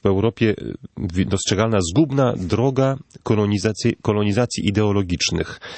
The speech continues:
jak w przypadku tak zwanej kultury gender, które przedkładają właśnie, mm, ży-, y, ponad rzeczywistość życia jakieś redu-, redu-, redukcyjne koncepcje. I też użył słowa też, y, nonsensowne prawo do aborcji.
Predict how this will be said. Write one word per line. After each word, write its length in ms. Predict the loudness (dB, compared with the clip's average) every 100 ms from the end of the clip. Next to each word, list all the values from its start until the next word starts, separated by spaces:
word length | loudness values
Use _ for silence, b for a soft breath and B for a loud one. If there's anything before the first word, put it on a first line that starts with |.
| B B B 0
jak 240 | 0 0
w 80 | -6
przypadku 480 | -6 -2 -2 -4 -4
tak 140 | -2
zwanej 420 | 0 0 2 2
kultury 420 | 2 -2 0 -2 0
gender, 540 | 0 -2 -2 -4 -6 -18
które 260 | -8 -2 -2
przedkładają 680 | -4 -4 -2 0 2 2 0 B B -6
właśnie, 300 | -2 -2 -4 -4
mm, 320 | -2 0 2
ży-, 180 | 0 0
y, 180 | 0 -2
ponad 240 | 0 -2 -2
rzeczywistość 720 | -2 -2 0 0 -2 -4 -2
życia 340 | -2 0 -2 -2 B B B B B
jakieś 220 | -2 0 0
redu-, 180 | 2 2
redu-, 280 | 0 0
redukcyjne 420 | 0 0 0 0 2
koncepcje. 600 | 0 0 -2 -2 -6 -4
I 60 | 0
też 140 | 0
użył 200 | 0 -2
słowa 300 | 0 0 0 B B B B B _ _ -2
też, 320 | -2 0 0
y, 440 | 2 2 2 2 -2 -8 0
nonsensowne 800 | 2 2 0 -2 0 0 0 0
prawo 340 | 0 2 2
do 180 | 2 2
aborcji. 580 | 0 -2 -2 -4 -6